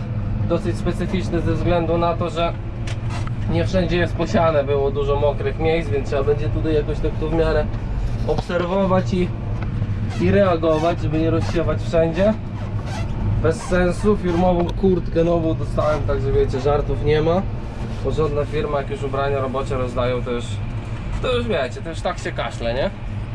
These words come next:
Tak to wygląda. Wczorajszy odcinek już na kanale. Jeśli wam się podoba forma rozsiewania nawozów, dawajcie lajki, piszcie komentarze, bo musicie wiedzieć o tym, że to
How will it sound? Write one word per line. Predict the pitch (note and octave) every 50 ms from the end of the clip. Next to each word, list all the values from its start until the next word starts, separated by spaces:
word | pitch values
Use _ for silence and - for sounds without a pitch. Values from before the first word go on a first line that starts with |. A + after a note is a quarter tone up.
| - - - - - - - - - - - - - - -
Tak | D#3 A#2+
to | - D3+ C3+
wygląda. | C3 C#3 C#3+ F3 F#3 G3+ G#3 G#3 A3 G#3+ - - - - - - - - -
Wczorajszy | - E3 E3 E3 E3 - F3
odcinek | E3 - - E3+ E3 D#3+ D#3 D#3
już | D3+ D3
na | D3 C#3+
kanale. | C#3 C#3+ C#3 C#3+ E3 E3+ F#3 F#3+ G3 G#3+ A3 G#3 - - - - - - - - - - - - - - - - - - - - - - - - - - - - - - - - - - - - - - -
Jeśli | - - - D3
wam | C#3+ D3+ D3+ D3
się | - D3
podoba | C#3+ D3 D3 D3+ C#3 C#3+ C#3
forma | A2 - C#3+ C#3+ C#3 C#3 C#3 C#3+
rozsiewania | C3+ C3+ - - D3 C#3+ C#3 C#3 C#3 C#3 C#3
nawozów, | C#3 C3+ C3+ C#3 C3+ C3 C3+ B2+ B2
dawajcie | C3+ C3 C3 C#3 C3+ B2+ - C#3 C3+
lajki, | C#3 D3+ D#3+ E3+ F3+ F3 - -
piszcie | - D#3 - - - D3
komentarze, | C3+ D3 C#3 C3+ C3+ B2+ B2 D#3+ D#3+ D#3 D#3+ D3+ C#3+
bo | C#3+
musicie | C#3+ C#3 C#3 C#3 - C#3 - C#3+ C3 B2 - - C#3
wiedzieć | C#3+ C#3+ C#3 C#3 C3+ -
o | D3 C#3
tym, | D3 C#3+ C3+
że | C3+ C#3+ C3+
to | C3 C#3+